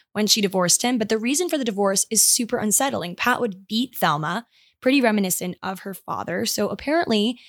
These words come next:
they had a run-in at this party, which likely made Thelma feel pretty unsettled.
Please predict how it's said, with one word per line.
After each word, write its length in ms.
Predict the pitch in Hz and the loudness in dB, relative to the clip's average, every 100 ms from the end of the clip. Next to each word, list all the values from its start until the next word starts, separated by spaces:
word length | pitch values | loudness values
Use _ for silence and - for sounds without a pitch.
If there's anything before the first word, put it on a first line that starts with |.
| - - | -20 -4
they 80 | 220 | 0
had 140 | 214 | 2
a 20 | |
run-in 460 | 196 190 190 185 185 - | 2 0 0 -2 -4 -4
at 160 | 190 214 | -4 -2
this 160 | 247 | -2
party, 560 | - 180 170 170 170 190 - | -2 -4 -4 -6 -8 -12 -6
which 240 | 190 - | -4 -2
likely 340 | 196 190 - | -2 -4 -2
made 280 | 196 180 180 - | -2 -2 -6 -8
Thelma 380 | 175 170 170 170 | -6 -6 -8 -10
feel 160 | - 202 | -6 -6
pretty 300 | - 269 285 | -4 -4 -4
unsettled. 720 | 233 196 190 185 160 67 - | -2 -2 -2 -4 -8 -12 -18